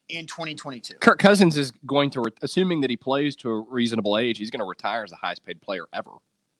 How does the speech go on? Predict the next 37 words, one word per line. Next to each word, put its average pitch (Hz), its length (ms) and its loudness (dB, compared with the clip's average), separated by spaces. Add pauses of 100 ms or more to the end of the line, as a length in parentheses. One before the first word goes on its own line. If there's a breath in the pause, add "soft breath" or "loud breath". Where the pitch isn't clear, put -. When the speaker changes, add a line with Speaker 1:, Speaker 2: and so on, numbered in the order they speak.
(160)
Speaker 1:
Well, - 80 -18
Tom 233 260 4
Brady, 190 300 2
now 170 300 0
that 175 120 -14
Tom 175 240 -8
Brady's 170 240 -10
coming 143 320 -18
back, 156 400 -6
he 190 220 -10
will 180 140 -4
surpass 160 580 -4
three 170 240 -12
hundred 156 240 -8
million 147 260 -6
dollars 135 400 -4
on 123 80 -10
the 113 80 -16
field. 67 220 -20 (800)
He 180 120 -4
was 185 140 0
at 180 160 -2
two 233 240 4
ninety 180 320 6
Speaker 2:
Yeah, 151 60 -12 (160)
Speaker 1:
something. 147 100 -8 (100)
Speaker 2:
yeah, 156 240 8 (160)
Brady 208 300 4
might 165 160 0
have 147 220 0
that 131 180 -2
simply 135 260 -8
because 113 300 -12
of 107 80 -16
his 104 120 -14
longevity. 98 760 -10 (200)
Speaker 1:
Yeah. 139 180 -12